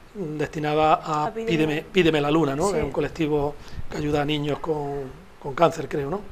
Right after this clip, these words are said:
Speaker 2: Cáncer y
Speaker 1: Con
Speaker 2: leucemia,
Speaker 1: leucemia,
Speaker 2: sí.
Speaker 1: ¿no? Muy bien, pues también en ese sentido hay que, hay que felicitar, porque yo creo que todo, todo el, todo artista, sea que está iniciando su carrera, o sea ya consolidado, que parte de su tiempo lo dedique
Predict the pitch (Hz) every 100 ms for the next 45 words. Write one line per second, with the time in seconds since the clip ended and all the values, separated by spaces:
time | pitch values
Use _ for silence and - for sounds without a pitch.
0 | - - 247 240 262 247 147 233 185 143
1 | 135 180 208 - - - - - - -
2 | - - 180 185 185 143 151 160 165 160
3 | 165 170 165 160 180 160 151 143 - 165
4 | 165 160 156 147 151 156 170 - - -
5 | - 156 151 160 160 160 160 165 160 160
6 | 160 - - - - 185 175 175 170 -
7 | - - - 208 202 180 190 165 - -
8 | - - - 175 165 165 165 - - -
9 | - - - 170 160 147 156 147 156 151
10 | 143 131 - - - - - - - 151
11 | 151 175 165 160 - 160 160 147 151 143
12 | 131 - - - 165 180 - - - -
13 | 180 185 165 - 160 170 143 147 143 147
14 | 151 156